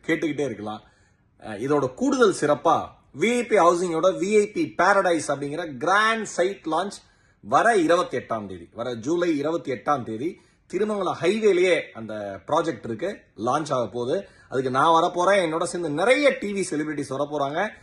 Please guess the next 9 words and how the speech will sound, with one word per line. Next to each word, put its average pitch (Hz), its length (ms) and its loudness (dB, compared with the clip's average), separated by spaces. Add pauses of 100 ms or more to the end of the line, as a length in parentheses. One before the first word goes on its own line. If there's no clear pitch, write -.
(180)
மக்களே, 208 440 2 (420)
சைட் 214 440 0
விசிட்டுக்கான 160 680 2 (120)
கேபை 175 360 2
புக் 143 220 -6
பண்ணுங்க, 143 480 -2
அதுக்கான 120 280 -6
நம்பர்ஸும் 147 420 -2
இருக்கு. 104 260 -8